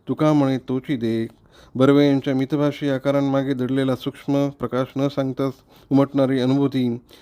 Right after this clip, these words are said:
आणि शांत ज्ञानाचा स्पर्श, हे सर्व मला आंबेडकरांच्या सामाजिक सजगतेची जाण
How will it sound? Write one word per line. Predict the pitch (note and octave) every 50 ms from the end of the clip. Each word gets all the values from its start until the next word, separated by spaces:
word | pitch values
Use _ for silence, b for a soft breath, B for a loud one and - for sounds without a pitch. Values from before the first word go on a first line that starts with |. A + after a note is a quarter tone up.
| b b
आणि | C3 B2+ C3+ B2
शांत | - C#3+ C3+ C#3+ D3+ D3
ज्ञानाचा | D3 C3+ - C#3 C3 B2 B2 C3 C3 B2+ C3+
स्पर्श, | B2 - - C#3+ C#3 C#3+ - -
हे | B2+ A#2+ A2+ A2+ A#2 - - - _ - - B2
सर्व | - - D3 D#3 D3+ D#3
मला | D3 D3 C#3 C#3 C3 C3
आंबेडकरांच्या | B2 B2 C3+ C#3 C#3+ C#3+ C3+ C3+ C3+ C#3 B2+ C3+ B2
सामाजिक | - B2 A#2+ A#2+ B2+ B2+ C3+ C#3+ C3
सजगतेची | B2 - - A#2+ A#2 C3+ C3+ - C#3+ C#3 - - C3
जाण | A2+ A#2+ A#2 B2 C3+